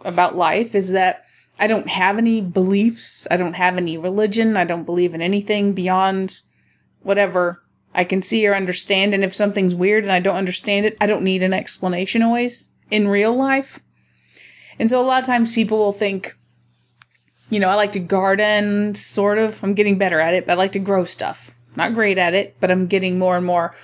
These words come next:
where I'm looking forward to the next season. I just pulled a bunch of seeds out for next spring. Long time coming. And that's, that's a hopeful view of, of all of existence to me, that you're just, I'm in the moment.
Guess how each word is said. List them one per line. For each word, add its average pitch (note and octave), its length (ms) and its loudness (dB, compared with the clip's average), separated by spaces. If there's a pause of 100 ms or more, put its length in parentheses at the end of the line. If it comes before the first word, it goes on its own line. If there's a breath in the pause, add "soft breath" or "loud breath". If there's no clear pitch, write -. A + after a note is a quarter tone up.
(160 loud breath)
where G#3 140 0
I'm G#3 160 2
looking A#3+ 320 2
forward A3+ 680 0
to F#3+ 100 -2
the F#3+ 80 0
next G3 260 -2
season. F3 360 -4
I - 80 -8
just F3 220 -6
pulled F#3+ 160 -2
a F#3+ 60 2
bunch F#3 220 0
of F3 60 -6
seeds A3 340 0
out G#3 240 0
for F3 260 -4 (260 loud breath)
next - 540 -4
spring. A3+ 600 0 (920 loud breath)
Long F#3 360 0
time G#3 280 2
coming. G#3+ 500 0
And G#3 320 2
that's, A#3+ 440 -2 (260)
that's C4 180 0
a C4 60 2
hopeful B3 520 0
view G#3+ 420 0
of, F3 240 -4 (120)
of F3+ 140 -2
all A3+ 380 0
of G3+ 60 2
existence F3+ 760 -4
to E3 80 -4
me, E3+ 300 -6
that F#3+ 180 -2
you're G3 180 0
just, G#3 380 -4 (600 soft breath)
I'm G3+ 140 2
in B3+ 80 2
the C#4 80 2
moment. A3 480 0